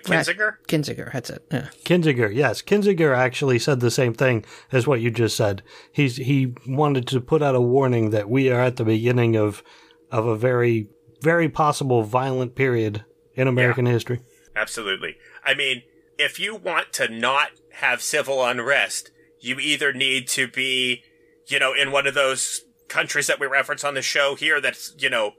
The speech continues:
Speaker 2: absolute, like, theocracy or,
Speaker 1: Mm.
Speaker 2: you know, uh, despotism, somewhere where, where someone just rules unquestioned. You know, there's no civil war happening in those countries.
Speaker 1: Mm-hmm.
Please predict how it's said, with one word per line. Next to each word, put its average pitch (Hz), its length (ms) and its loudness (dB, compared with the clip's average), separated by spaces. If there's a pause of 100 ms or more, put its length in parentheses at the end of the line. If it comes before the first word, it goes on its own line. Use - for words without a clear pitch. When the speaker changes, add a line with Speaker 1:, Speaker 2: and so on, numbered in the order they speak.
(420)
Speaker 2:
absolute, 156 840 0 (320)
like, 123 400 -2 (280)
theocracy 147 1040 0 (260)
or, 123 600 4
Speaker 1:
Mm. 135 220 0 (400)
Speaker 2:
you 123 180 0
know, 107 380 -2
uh, 101 400 -2
despotism, 131 800 -2 (100)
somewhere 151 360 0
where, 135 280 0
where 131 180 -2
someone 139 320 0
just 139 200 -2
rules 151 480 0
unquestioned. 139 760 -4 (280)
You - 80 -2
know, 165 80 -2
there's 240 220 0
no 349 100 2
civil 165 260 0
war 120 180 0
happening 107 320 -4
in 104 60 -6
those 104 180 -2
countries. 160 520 -2
Speaker 1:
Mm-hmm. 170 280 2